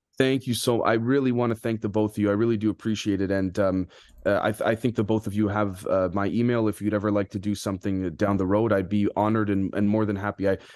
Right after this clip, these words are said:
I really like the level of conversation and discussion you guys think at and, and, and converse at.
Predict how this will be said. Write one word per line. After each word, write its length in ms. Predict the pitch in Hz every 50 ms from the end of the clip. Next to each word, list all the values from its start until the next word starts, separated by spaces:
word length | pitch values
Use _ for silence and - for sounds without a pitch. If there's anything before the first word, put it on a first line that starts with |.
| - -
I 60 | -
really 280 | 120 117 127 139 139 139
like 220 | 123 123 123 120
the 80 | - 120
level 340 | 110 113 113 107 113 110 104
of 140 | 104 90 -
conversation 640 | - 110 107 104 107 101 - - 104 101 - - 101
and 80 | 98
discussion 520 | 90 92 - - - 104 101 - - 98 92
you 160 | 87 92 85
guys 400 | - 98 92 90 87 - - - - -
think 240 | - 110 104 -
at 220 | 92 87 85 - - _ -
and, 240 | 92 92 85 85 67
and, 240 | 78 87 85 76 - _ - -
and 160 | 87 87 87
converse 400 | - 95 85 90 95 95 - -
at. 180 | 85 80 -